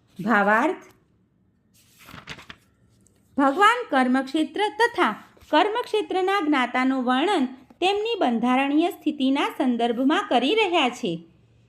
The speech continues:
મનુષ્ય એ જાણવાનું હોય છે કે આ શરીર કેવી રીતે બન્યું છે, આ શરીર કયા પદાર્થોથી બન્યું છે,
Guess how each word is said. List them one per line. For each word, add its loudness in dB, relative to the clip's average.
મનુષ્ય 2
એ 2
જાણવાનું 0
હોય 2
છે -4
કે -2
આ 2
શરીર 2
કેવી 0
રીતે 2
બન્યું 0
છે, -8
આ 0
શરીર 0
કયા 2
પદાર્થોથી 2
બન્યું 0
છે, -6